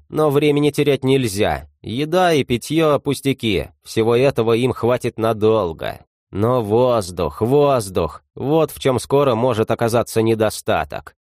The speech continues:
Скорее, скорее! Не теряйте ни минуты!»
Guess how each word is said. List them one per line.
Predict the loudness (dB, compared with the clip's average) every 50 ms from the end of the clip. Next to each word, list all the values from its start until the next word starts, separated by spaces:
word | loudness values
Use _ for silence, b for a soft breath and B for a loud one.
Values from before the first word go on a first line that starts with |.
| _ _ _
Скорее, | -20 -18 -6 -2 0 2 4 4 4 4 4 4 2 0 -2
скорее! | -4 -10 -4 -2 0 2 4 4 4 4 4 4 4 4 2 2 0 -4 -8 -16 _ -6
Не | -2 0 0 2
теряйте | 2 2 2 4 4 2 2 0 0 0 2
ни | 2 4
минуты!» | 4 4 4 4 2 2 0 -2 -4 -4 -6 -10